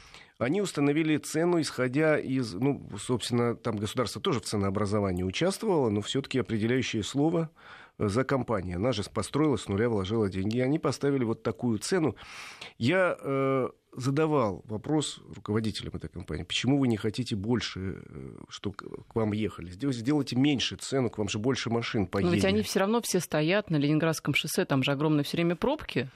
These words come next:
Speaker 1: Сделайте пониже, к вам же больше поедет машин, вы бо-, больше зарабатываете. Он говорит: "Нет, больше мы не зарабатываем".
Speaker 2: Почему?
Speaker 1: У нас сейчас, говорит,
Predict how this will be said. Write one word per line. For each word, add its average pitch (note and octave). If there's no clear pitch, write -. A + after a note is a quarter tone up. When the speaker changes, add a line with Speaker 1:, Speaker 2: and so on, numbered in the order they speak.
Speaker 1:
Сделайте C#3+
пониже, D3
к -
вам C3
же B2
больше C3
поедет A#2+
машин, A#2+
вы G2+
бо-, G2+
больше A2+
зарабатываете. A2+
Он G2
говорит: G#2
"Нет, -
больше G2
мы G#2
не G2+
зарабатываем". G2+
Speaker 2:
Почему? B2+
Speaker 1:
У -
нас C#3
сейчас, C3
говорит, A2+